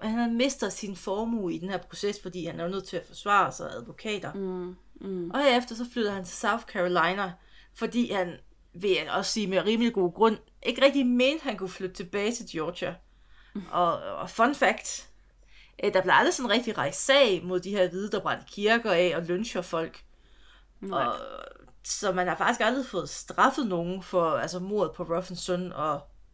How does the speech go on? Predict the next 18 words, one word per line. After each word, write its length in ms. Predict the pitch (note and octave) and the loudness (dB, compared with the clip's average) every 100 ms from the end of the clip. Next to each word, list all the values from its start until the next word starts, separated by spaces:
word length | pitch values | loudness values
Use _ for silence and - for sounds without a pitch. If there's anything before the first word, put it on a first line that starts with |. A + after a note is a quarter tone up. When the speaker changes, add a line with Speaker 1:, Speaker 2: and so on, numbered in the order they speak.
| _ - | _ -20
Speaker 1:
uheldig 460 | E3+ G#3 G3 F#3 - | -4 0 0 -2 -4
anden. 180 | C#3 E3+ | -4 -2
Speaker 2:
Det 60 | F#3 | -4
er 40 | |
så 340 | F#3 - - F3 - - - | -4 -4 -4 -6 -8 -18 -18
sindssygt, 1000 | - - - - - - - - D3 - - | -8 -4 -4 -2 -2 -2 -4 -10 -10 -12 -10
altså. 320 | F3 - - - - - - - - - - - - - - - - - - - - | -10 -8 -12 -14 -16 -20 -20 -20 -20 -20 -20 -20 -20 -20 -20 -20 -20 -20 -20 -20 -6
I, 280 | A#3+ A#3 A3+ | 2 6 8
øh, 300 | G#3 G#3 G3 | 8 8 8
juli 460 | C#4+ D4+ D4 D#4+ D4 - | 8 8 8 6 6 2
måned, 580 | F#3+ E3+ F3 A3+ A#3+ A#3 - | 4 6 6 6 4 2 6
der 240 | A3 A3 | 10 10
var 240 | G#3+ G#3+ G#3 | 8 6 6
der 320 | F#3 F3 F3+ - | 6 4 2 -6
protester 800 | - G3 - F#3+ F#3 - G#3 G3 - | -8 -6 -2 -2 -2 -2 -2 -2 -4
i 300 | G3 F3+ F3 _ - | -4 -2 -4 _ 0
Washington, 760 | F3+ E3+ G#3+ G3+ - F#3+ F3 F3+ - - - - - - | 2 2 -2 -4 -4 -2 -2 -4 -12 -20 -20 -20 -14 -4
øh, 400 | F#3 F3 E3 | 0 2 0